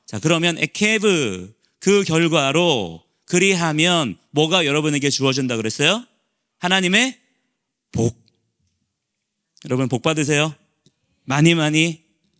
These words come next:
그래서 여러분을 통해서 하나님이 일하시는 일들을 우리가 또한 보고, 또한 모든 세상과 열방이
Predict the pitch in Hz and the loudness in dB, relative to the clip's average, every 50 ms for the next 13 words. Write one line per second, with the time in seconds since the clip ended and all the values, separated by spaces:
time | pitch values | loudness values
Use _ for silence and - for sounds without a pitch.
0 | _ - 120 123 127 139 135 123 120 139 143 143 147 143 139 - 151 143 131 127 | _ -4 -2 -2 0 2 2 2 2 2 0 0 -2 -2 -2 -2 -2 0 0 0
1 | 131 160 160 127 101 - _ _ _ _ _ _ _ - 170 170 170 170 165 156 | 0 0 0 0 -2 -8 _ _ _ _ _ _ _ -6 -4 -2 0 0 0 2
2 | 151 151 131 117 135 156 147 147 143 156 143 139 135 113 113 113 101 113 123 151 | 2 0 2 2 2 2 2 -2 -2 -2 -2 0 0 0 0 0 -2 0 0 0
3 | 156 117 90 - _ _ _ _ _ - 135 147 185 175 180 160 - 151 139 127 | 0 -2 -4 -8 _ _ _ _ _ -6 0 0 0 0 0 -4 -2 -4 -2 -2
4 | 120 104 104 90 - - 101 _ _ _ _ _ _ _ _ _ _ - 127 120 | -2 -4 -6 -10 -10 -12 -16 _ _ _ _ _ _ _ _ _ _ -8 -6 -4
5 | 123 117 110 131 151 156 156 147 165 160 156 151 170 160 143 160 143 135 143 139 | -2 0 0 2 2 2 2 2 0 0 0 -2 -2 -2 -2 -2 -2 -2 -2 0
6 | 117 113 117 117 117 120 113 123 143 147 120 92 - | 0 0 0 0 0 -2 0 0 0 0 0 -2 -6